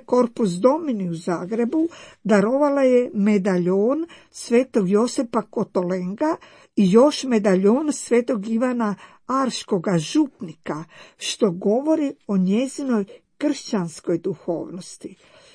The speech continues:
Švicarski tvorničar čokolade Karl Rus Zuckhart odlučio je na spomen Milke Trnine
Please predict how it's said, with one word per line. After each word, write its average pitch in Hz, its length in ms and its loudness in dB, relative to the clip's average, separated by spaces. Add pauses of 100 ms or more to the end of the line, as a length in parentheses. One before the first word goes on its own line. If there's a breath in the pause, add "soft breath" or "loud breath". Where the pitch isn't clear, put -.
(460 soft breath)
Švicarski 302 720 0
tvorničar 220 640 2
čokolade 180 720 -2 (120)
Karl 220 360 2
Rus 185 480 -4 (320 soft breath)
Zuckhart - 960 -10 (420 soft breath)
odlučio 277 680 2
je 220 220 6
na 185 120 -2
spomen 285 640 -4
Milke 285 380 -2
Trnine 240 640 -2